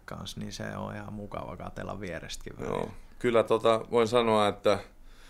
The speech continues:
Speaker 2: City Safein kanssa minulla on ainakin ollut aina erittäin turvallinen olo,
Speaker 1: No, se
Speaker 2: että
Speaker 1: on hyvä. Se on
Speaker 2: kaikki
Speaker 1: pääasia.
Speaker 2: ravintoloitsijat, jos mietitte, niin vinkkinä.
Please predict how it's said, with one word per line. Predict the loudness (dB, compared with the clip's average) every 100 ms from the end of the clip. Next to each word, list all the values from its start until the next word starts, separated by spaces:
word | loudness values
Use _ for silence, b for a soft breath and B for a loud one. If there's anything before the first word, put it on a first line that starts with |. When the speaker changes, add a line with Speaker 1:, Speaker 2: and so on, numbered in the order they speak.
| b b b
Speaker 2:
City | -2 2 6
Safein | 8 8 6 2 2 2
kanssa | 4 4 4
minulla | 2 2 4 4
on | 4
ainakin | 4 2 2
ollut | 2 4
aina | 4 4 4
erittäin | 4 4 4 2
turvallinen | 4 2 4 2 2 2
olo, | 2 2 0
Speaker 1:
No, | 0
se | 2
Speaker 2:
että | 2
Speaker 1:
on | 2 -4
hyvä. | -8 -10 -12
Se | -2
on | 4
Speaker 2:
kaikki | 4
Speaker 1:
pääasia. | 6 8
Speaker 2:
ravintoloitsijat, | 8 8 6 6 6 4 2
jos | 2
mietitte, | 2 2 2 0 0
niin | 0 -4 -6 -16 -20 -20 b b -2
vinkkinä. | -2 0 0 0